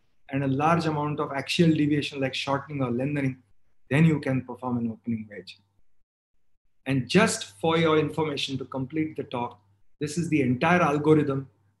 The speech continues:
So the other osteotomies are the dome, which allow us to correct larger varus, the intra-articular alone, and the intra and the extra-articular. So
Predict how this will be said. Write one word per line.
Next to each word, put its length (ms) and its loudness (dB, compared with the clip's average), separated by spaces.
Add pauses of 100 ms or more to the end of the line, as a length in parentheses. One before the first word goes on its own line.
(400)
So 160 -2
the 120 4
other 220 2
osteotomies 680 4
are 80 2
the 120 -2
dome, 560 2
which 160 -8
allow 340 -2
us 180 -4
to 60 -14
correct 320 -4
larger 400 0
varus, 540 -4 (880)
the 80 2
intra-articular 880 6
alone, 460 0 (140)
and 160 0
the 160 -2
intra 420 -2
and 140 -2
the 80 0
extra-articular. 720 -6 (840)
So 440 2